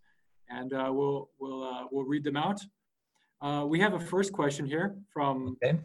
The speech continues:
Speaker 1: uh, Dominicus Mocus. The question is,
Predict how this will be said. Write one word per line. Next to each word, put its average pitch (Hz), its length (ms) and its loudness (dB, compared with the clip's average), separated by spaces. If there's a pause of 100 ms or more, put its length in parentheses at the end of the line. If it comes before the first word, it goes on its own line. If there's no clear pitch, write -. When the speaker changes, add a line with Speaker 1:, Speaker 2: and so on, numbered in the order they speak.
(440)
Speaker 1:
uh, 135 360 -2
Dominicus 180 720 2 (180)
Mocus. 185 760 0 (880)
The 156 60 -6
question 196 340 4
is, 170 280 4